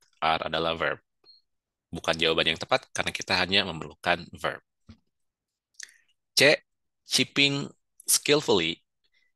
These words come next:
kurang tepat karena setelah humans,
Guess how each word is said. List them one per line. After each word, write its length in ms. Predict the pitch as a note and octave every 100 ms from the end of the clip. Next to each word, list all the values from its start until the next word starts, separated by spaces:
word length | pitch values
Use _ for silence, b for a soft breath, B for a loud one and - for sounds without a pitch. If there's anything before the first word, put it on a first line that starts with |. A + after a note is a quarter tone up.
| _
kurang 320 | - G2 G2
tepat 320 | F#2 - F#3+ - _ _ _ _
karena 400 | - F#2+ - F#2+ F2 -
setelah 560 | - G#2 G2 G2 A#2 B2+
humans, 720 | - - D3 D3+ E2+ D#2+ G2